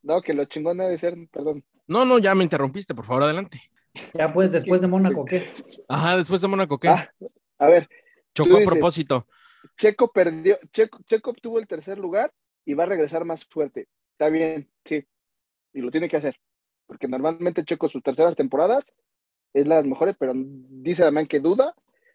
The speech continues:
Speaker 1: yo todavía lo pongo entre
Speaker 2: Ah, que lo intente, güey, igual y te
Speaker 1: la
Speaker 2: da, igual y no te
Speaker 1: interrogación.
Speaker 2: da, pero lo va a
Speaker 1: Que lo
Speaker 2: intentar,
Speaker 1: intente.
Speaker 2: güey.
Speaker 1: Pero, pero, a ver, el tercer lugar lo ganó Checo con lo que pudo y con lo que tenía en el, en el momento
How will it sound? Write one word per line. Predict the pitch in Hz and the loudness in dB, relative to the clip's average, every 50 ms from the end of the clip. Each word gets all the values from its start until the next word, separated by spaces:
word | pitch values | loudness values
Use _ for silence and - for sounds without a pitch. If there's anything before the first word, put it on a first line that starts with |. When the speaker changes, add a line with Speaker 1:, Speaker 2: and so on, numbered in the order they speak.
| _ _ _ | _ _ _
Speaker 1:
yo | 143 143 170 | -8 -6 -4
todavía | 156 - 185 185 180 170 | -2 0 0 0 0 0
lo | 156 151 | -2 -6
pongo | - _ - 170 175 175 170 170 | -8 _ -12 -10 -10 -8 -10 -10
entre | 156 147 135 _ 139 131 127 120 107 _ _ _ _ _ _ _ | -10 -12 -14 _ -14 -14 -14 -14 -18 _ _ _ _ _ _ _
Speaker 2:
Ah, | 294 - - - - | -6 -4 -4 -6 -2
que | - 175 | 0 2
lo | 160 170 | 2 2
intente, | 170 - - 269 - - 226 | 2 4 2 2 2 2 0
güey, | 175 143 135 135 | 2 2 2 2
igual | 135 151 196 240 240 | 4 2 2 2 0
y | 247 208 | -4 -2
te | - - 175 175 | 0 2 4 4
Speaker 1:
la | 190 | 4
Speaker 2:
da, | 214 | 4
igual | 226 202 202 208 220 | 4 4 4 2 4
y | 220 | 2
no | 220 220 240 | 0 2 2
te | 247 | 2
Speaker 1:
interrogación. | 220 240 254 285 196 | 2 2 0 -2 0
Speaker 2:
da, | |
pero | - 151 123 123 123 113 - - | 0 0 0 0 -2 -4 -6 -8
lo | 120 127 131 | -6 -4 0
va | 156 | 0
a | 160 | 0
Speaker 1:
Que | 165 | 0
lo | |
Speaker 2:
intentar, | 175 - 214 214 240 254 | 4 6 6 6 6 4
Speaker 1:
intente. | - - | 0 0
Speaker 2:
güey. | 113 98 - _ | -6 -12 -4 _
Speaker 1:
Pero, | - 254 302 285 247 233 247 294 359 _ _ _ _ _ | 4 6 6 8 6 6 2 0 -4 _ _ _ _ _
pero, | _ 208 240 269 262 233 214 208 254 - _ _ | _ 0 2 2 2 2 0 -2 -4 -8 _ _
a | _ - | _ -8
ver, | 131 143 139 - _ _ _ _ _ _ _ _ | -8 -8 -8 -8 _ _ _ _ _ _ _ _
el | 151 151 143 - | -8 -8 -8 -2
tercer | - 165 160 170 - - 233 254 254 262 | -2 -2 -2 -2 0 2 2 2 2 0
lugar | 208 160 151 165 208 330 - _ _ _ _ _ _ _ | -2 0 0 0 0 0 -4 _ _ _ _ _ _ _
lo | 139 143 139 | -2 0 2
ganó | 143 151 156 175 180 | 2 2 0 -2 -4
Checo | - _ - 196 185 - - 220 247 - _ _ | -6 _ -4 -4 -2 2 0 0 0 0 _ _
con | - 139 135 131 | -4 -4 -2 -2
lo | 131 - _ | -2 -4 _
que | - 143 | -4 -4
pudo | 135 - 190 208 220 254 262 285 - _ _ _ _ _ _ _ _ _ _ _ _ | -2 2 4 4 6 6 4 2 0 _ _ _ _ _ _ _ _ _ _ _ _
y | - 135 | -8 -8
con | - - 139 131 131 | -4 -4 -2 0 0
lo | 127 127 | 0 0
que | - - 135 | 0 0 0
tenía | - - 139 135 156 165 170 | 2 4 2 4 4 4 4
en | 170 165 | 4 4
el, | 160 - - | 2 0 0
en | - 135 127 127 | -2 0 0 0
el | 120 | 0
momento | 120 123 127 131 135 131 127 - - | 0 0 0 0 0 -2 -4 -8 -16